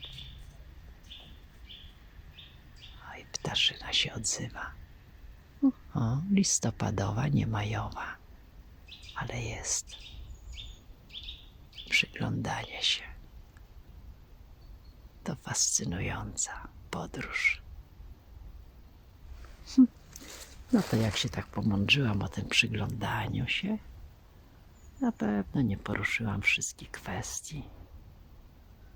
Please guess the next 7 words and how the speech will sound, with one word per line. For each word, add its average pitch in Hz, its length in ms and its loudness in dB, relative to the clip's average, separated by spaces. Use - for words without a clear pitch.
ale 85 360 -4
to - 340 -10
fascynująca 101 960 -2
podróż, - 840 -6
jak 131 220 -8
już 135 140 0
wspomniałam, - 760 -4